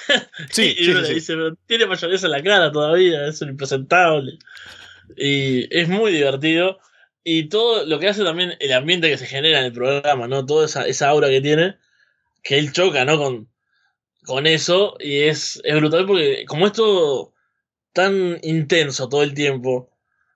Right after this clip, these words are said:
Speaker 1: y viene un tipo que es <laughs> tan malo, ¿no? Para, para esos estándares, es como,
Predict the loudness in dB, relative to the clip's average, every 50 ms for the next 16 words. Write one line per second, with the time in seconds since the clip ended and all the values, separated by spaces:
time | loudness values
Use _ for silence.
0 | _ _ _ _ _ _ _ -10 -6 -2 0 2 2 2 2 2 0 0 0 0
1 | 0 -2 -2 -2 -6 _ _ _ -16 -16 -14 -12 -10 -10 -8 -10 -6 -4 -4 -4
2 | 0 2 0 0 0 -2 -2 0 0 0 0 -2 -4 -2 0 2 2 2 0 0
3 | -2 0 -2 -2 0 0 0 0 -2 -4 -6 -10 -14 _ _ -20 -20 -20 -20 -20
4 | -20 -20 -20 -20 _ _ _ _ 0 0 0 0 0 -2 -4 0 2 2 2 4
5 | 4 2 2 2 0 -2 -4 -2 -2 -2 0 0 0 0 -2 -4 -8